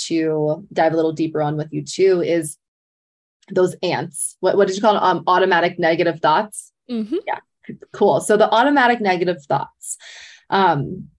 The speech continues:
Speaker 1: what I, what I will share, share from my experience too, is that our brains are literally designed to seek the bad.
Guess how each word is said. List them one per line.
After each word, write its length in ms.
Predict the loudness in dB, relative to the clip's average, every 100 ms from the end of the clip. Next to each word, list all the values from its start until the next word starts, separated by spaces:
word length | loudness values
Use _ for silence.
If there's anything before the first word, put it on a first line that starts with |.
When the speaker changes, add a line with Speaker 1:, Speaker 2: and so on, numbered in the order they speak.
| _ _ _ _ _
Speaker 1:
what 220 | 0 4
I, 140 | 6 4
what 280 | 2 2 4
I 80 | 4
will 140 | 2
share, 360 | 2 4 2 0
share 240 | -2 0
from 140 | 0 -2
my 120 | -2
experience 640 | -4 -2 0 0 -4 -8
too, 380 | -6 -2 0 0 0
is 220 | -4 0
that 320 | 2 2 0 _ _ _ _ _ _ -2
our 180 | 0 0
brains 1040 | 0 0 0 0 -2 0 -2 -4 -12 -16 _
are 180 | 0 0
literally 840 | -2 4 4 6 6 4 4 0 0
designed 920 | 0 2 2 2 -2 -4 -4 -6 -6 -12 _
to 160 | -4 -4
seek 640 | -4 -4 -2 -2 -6 -20 _ _ _ _ _ _
the 120 | -4
bad. 320 | 0 0 -2